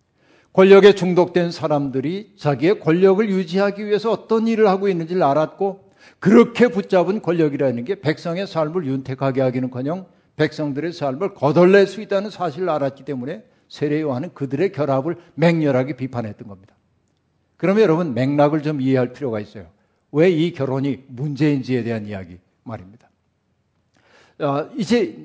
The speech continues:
내용은 이렇게 돼 있습니다. 아, 헤롯 대왕,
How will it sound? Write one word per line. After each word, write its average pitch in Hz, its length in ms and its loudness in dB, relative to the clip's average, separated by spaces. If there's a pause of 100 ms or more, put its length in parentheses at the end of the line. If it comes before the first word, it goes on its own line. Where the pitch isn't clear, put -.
내용은 165 420 4
이렇게 156 640 2
돼 143 160 -2
있습니다. 110 420 -10 (800)
아, 135 480 -4 (280)
헤롯 190 320 -2
대왕, 151 580 4